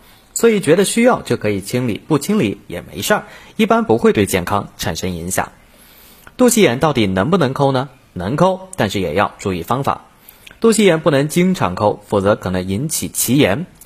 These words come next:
轻者局部有脓性分泌物、臭味、脐部及皮肤发红或肿胀；重者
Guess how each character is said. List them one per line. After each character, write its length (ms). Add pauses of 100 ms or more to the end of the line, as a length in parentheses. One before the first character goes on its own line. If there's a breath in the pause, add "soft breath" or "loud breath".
(140 loud breath)
轻 240
者 160
局 220
部 160
有 240 (200)
脓 200
性 180
分 140
泌 120
物、 280
臭 220
味、 260 (240 loud breath)
脐 320
部 220 (420 loud breath)
及 180
皮 220
肤 160
发 220
红 360
或 300 (240)
肿 180
胀； 300 (420 soft breath)
重 200
者 200